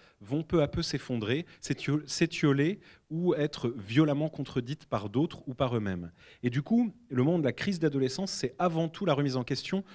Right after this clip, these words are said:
de ce qui a été dit et de ceux qui lui ont dit ça. Ce qui explique beaucoup le rapport qu'ils vont avoir aux parents et à l'adulte, mais aux parents en particulier, une espèce de méfiance. Parce qu'ils vont dire, « Vous m'avez raconté plein de trucs,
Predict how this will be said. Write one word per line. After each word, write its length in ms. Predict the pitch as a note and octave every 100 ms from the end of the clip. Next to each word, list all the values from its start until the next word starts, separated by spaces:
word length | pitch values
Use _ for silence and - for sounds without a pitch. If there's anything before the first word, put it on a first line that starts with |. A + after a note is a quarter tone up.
| -
de 100 | -
ce 160 | A#2+ -
qui 240 | G3+ -
a 20 | C3+
été 240 | B2 B2+
dit 220 | A#2+ G3 - - F3
et 100 | E3
de 140 | C#3+
ceux 320 | C#3 - A3
qui 180 | A3 -
lui 140 | A2+
ont 100 | G#2+
dit 140 | G2 F#2+
ça. 260 | - F2 - _
Ce 100 | -
qui 100 | -
explique 300 | A#2+ - E3
beaucoup 400 | C3 C3 - F#3+ - -
le 100 | A#2
rapport 260 | A#2 D#3+ -
qu'ils 140 | B2+
vont 80 | A#2+
avoir 240 | A#2 B2+
aux 80 | G#2+
parents 420 | - G#2 G#2+ D#3+ _ _ -
et 160 | G#2+ F#2+
à 80 |
l'adulte, 520 | F#2+ F#2+ A#2+ F#3 - - _
mais 80 | G#2
aux 80 | F#2+
parents 320 | - C3 C3+
en 60 | A2+
particulier, 520 | G#2 - A2+ A2+ D3
une 60 |
espèce 240 | C3 - B2
de 80 | A2+
méfiance. 640 | A2+ A2+ - G2 - - _ _
Parce 100 | -
qu'ils 100 | A2
vont 80 | G#2+
dire, « 200 | D#3 - - -
Vous 160 | C3
m'avez 220 | F3+ C#3
raconté 320 | B2 A#2 B2+ A2+
plein 160 | A2+
de 60 | G#2+
trucs, 340 | - G#2+ -